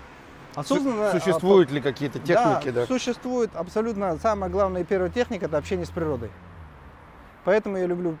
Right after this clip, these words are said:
Speaker 1: путешествия, поэтому я люблю там выезжать на природу и так далее. Это первый момент. Второе, что пополняет запасы энергии мои, если я в городе не могу выехать, я смотрю любимые фильмы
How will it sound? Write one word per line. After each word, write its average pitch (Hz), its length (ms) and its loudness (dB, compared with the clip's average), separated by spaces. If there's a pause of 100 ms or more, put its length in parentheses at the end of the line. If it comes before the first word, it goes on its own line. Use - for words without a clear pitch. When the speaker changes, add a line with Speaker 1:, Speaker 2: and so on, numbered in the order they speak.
(100)
Speaker 1:
путешествия, 185 1000 -4
поэтому 170 260 -6
я 160 60 -2
люблю 156 320 -6
там 131 340 -6
выезжать 147 320 -2
на 147 80 -8
природу 185 400 -4
и 143 40 -6
так 143 180 -8
далее. 135 200 -4
Это 214 140 -4
первый 147 300 -2
момент. 107 260 -12 (720)
Второе, 233 480 4
что 196 200 -2
пополняет 190 580 0
запасы 180 340 -2
энергии 196 460 0
мои, 170 340 -4 (420)
если 160 220 -2
я 190 140 6
в 170 60 -4
городе 202 280 4
не 175 140 -2
могу 175 240 0
выехать, 190 400 0
я 185 100 2
смотрю 208 320 -2
любимые 190 440 0
фильмы 151 300 -4